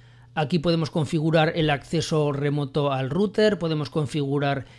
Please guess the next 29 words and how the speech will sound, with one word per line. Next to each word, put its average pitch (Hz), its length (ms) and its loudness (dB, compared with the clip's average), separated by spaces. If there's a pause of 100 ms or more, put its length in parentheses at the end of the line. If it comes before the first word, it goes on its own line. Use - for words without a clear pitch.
(120)
que - 100 -6
se 156 160 -2
reinicie 139 580 -2
cada 135 260 -4
X 123 280 -8
horas, 196 340 2
cada 147 200 -2
X 139 320 -4
días, 202 380 0
lo 143 80 -4
que 127 120 -10
queramos. 123 540 -10 (500)
Y 165 120 -2
en 143 80 0
status 233 680 2 (340)
nos 160 220 -2
da 175 100 2
información 202 600 2
de 196 120 2
la 139 100 -2
red. 127 240 -6 (640)
Aquí 143 240 -2
vemos, 202 320 2
tenemos 156 260 0
nuestro 127 360 -6
router, 226 480 2 (1400)
tenemos 147 340 -2
nuestra 131 380 -6
red. 214 300 0